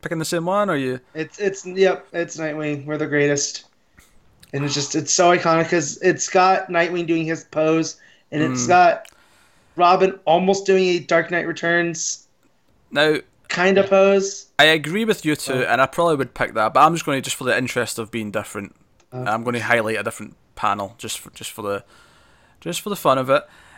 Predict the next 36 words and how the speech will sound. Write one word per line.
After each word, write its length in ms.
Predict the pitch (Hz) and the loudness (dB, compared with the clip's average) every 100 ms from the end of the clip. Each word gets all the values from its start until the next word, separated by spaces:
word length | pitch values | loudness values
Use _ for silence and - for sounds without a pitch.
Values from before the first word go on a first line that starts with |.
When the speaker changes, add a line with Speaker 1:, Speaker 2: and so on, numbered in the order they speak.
| _ | _
Speaker 1:
Uh, 400 | 131 127 123 120 - _ _ - | -4 -2 -2 -2 -6 _ _ -4
and 140 | 131 | -2
I, 140 | 135 135 | 0 0
I 140 | 143 151 | -2 -4
think, 640 | - - 202 226 - - - - _ _ _ _ _ - - - - _ - | -8 -4 -4 -4 -10 -16 -18 -20 _ _ _ _ _ -16 -16 -20 -20 _ -4
I, 140 | 131 - | -4 -2
I, 140 | 131 - | -4 -4
I 80 | 143 | -4
think 300 | - 185 185 | -4 -4 -4
I'm 100 | 165 | -4
gonna 180 | 160 143 | -4 -4
go 520 | 139 131 131 127 123 _ _ _ _ _ _ | -4 -2 -2 -4 -6 _ _ _ _ _ _
with, 500 | 135 117 123 117 - | -12 -4 -2 -2 -4
uh, 560 | 113 110 107 104 101 98 - _ _ _ _ - _ _ | -2 0 0 0 -2 -6 -10 _ _ _ _ -20 _ _
something 400 | - - 123 113 | -10 -6 -6 -8
from 160 | 110 107 | -12 -12
Green 200 | 107 110 | -8 -4
Arrow. 300 | 98 95 98 | -4 -2 0
I, 120 | 120 | 2
I, 140 | 135 143 104 - 143 | 4 2 0 -4 -4
I, 160 | 120 | -2
I 40 | 147 | -2
think 180 | 165 175 | -2 -2
there 80 | |
was 100 | 147 | -4
so 120 | - 160 | -4 -4
much 180 | 151 | -4
good 120 | - - | -6 -6
stuff 260 | 131 123 | -6 -6
in 100 | 123 | -8
Green 160 | 110 101 | -8 -6
Arrow. 260 | 101 101 107 - - - - | -4 -4 -6 -10 -20 -20 -4
I'm 240 | 123 131 | -2 -2
gonna 320 | 123 165 170 151 | 2 2 2 2
have 380 | 151 135 - - | 0 0 -4 -6
to 480 | 123 117 113 110 | -4 -2 -4 -6